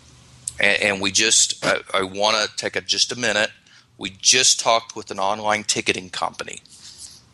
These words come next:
And in their case, the bid software, after the event ended, three, four weeks after a concert ended,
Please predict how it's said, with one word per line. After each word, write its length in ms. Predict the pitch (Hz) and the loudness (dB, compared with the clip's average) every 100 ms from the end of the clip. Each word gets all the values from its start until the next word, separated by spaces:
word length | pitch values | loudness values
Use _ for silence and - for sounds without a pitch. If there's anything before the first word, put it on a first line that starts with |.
| - - - - - - - | -20 -20 -20 -20 -12 -12 -2
And 560 | 117 107 104 107 107 104 _ - | 2 4 4 2 -2 -12 _ -4
in 280 | 110 107 | -4 -2
their 240 | 113 117 123 | -2 -2 -2
case, 880 | - - 185 147 95 92 - - - _ _ - | -4 0 2 2 0 -4 -4 -6 -10 _ _ -8
the 120 | 107 | -8
bid 400 | 98 - 113 113 | -8 -2 -2 6
software, 840 | - - 143 160 - 113 85 82 - _ _ _ _ _ - _ _ _ - | 6 6 4 2 0 -2 -2 -4 -8 _ _ _ _ _ -20 _ _ _ 2
after 440 | 110 131 - 175 | 2 2 -2 -8
the 180 | 165 143 | -6 -6
event 340 | 120 127 117 | -2 0 0
ended, 540 | 120 117 135 101 85 - _ _ _ | -2 -6 -4 -8 -10 -16 _ _ _
three, 360 | - 113 110 | -6 2 2
four 320 | 104 - 101 | 2 0 0
weeks 560 | 98 95 - - - - - | 4 2 4 4 2 -8 2
after 460 | 101 107 - 120 | 2 2 -2 -8
a 40 | 104 | -8
concert 600 | - 107 127 - 104 92 | -6 -6 -4 -4 -4 -6
ended, 340 | 90 92 95 | -8 -8 -12